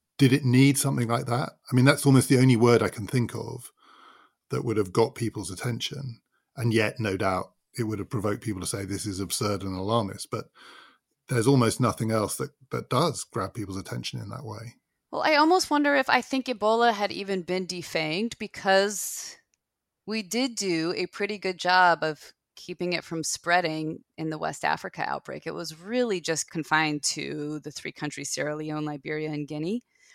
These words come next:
Speaker 2: So because it never spread to the world, there was so much fear during that outbreak,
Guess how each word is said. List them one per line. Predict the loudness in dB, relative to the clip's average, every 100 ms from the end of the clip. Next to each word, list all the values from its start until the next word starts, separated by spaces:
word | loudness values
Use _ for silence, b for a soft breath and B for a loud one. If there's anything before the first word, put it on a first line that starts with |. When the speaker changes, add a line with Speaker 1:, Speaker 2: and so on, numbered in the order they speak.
| b
Speaker 2:
So | -6 -4
because | -6 -6 -2 -2
it | 0
never | -2 0
spread | -2 -2 -2
to | -2
the |
world, | -4 -4
there | -2
was | 0
so | 2 2
much | 2 0 -4
fear | -4 0 2 2 -2 -6 _ _ -4
during | -2 0 -2 -2
that | 2 2 2
outbreak, | -6 -8 -10 -10 -14